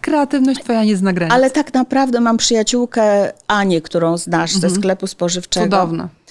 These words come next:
Speaker 2: I ja mówię, ja bym u niej mogła pracować. Naprawdę, ja nie mam tej korony, która by mi mogła z
Speaker 1: Mhm.
Speaker 2: głowy spaść. Ja jestem tak, taka, taki swojski człowiek, że naprawdę ja mogłabym robić wszystko.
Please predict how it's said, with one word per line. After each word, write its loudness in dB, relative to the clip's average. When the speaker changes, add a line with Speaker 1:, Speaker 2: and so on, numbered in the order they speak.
Speaker 2:
I -6
ja 2
mówię, 2
ja 2
bym 0
u 4
niej 4
mogła 2
pracować. -2
Naprawdę, 0
ja 4
nie 4
mam 2
tej 0
korony, 2
która -2
by -2
mi 0
mogła 0
z 0
Speaker 1:
Mhm. -4
Speaker 2:
głowy 0
spaść. -6
Ja 2
jestem 0
tak, -4
taka, 0
taki -4
swojski -2
człowiek, 0
że 2
naprawdę 0
ja 2
mogłabym 0
robić -2
wszystko. -4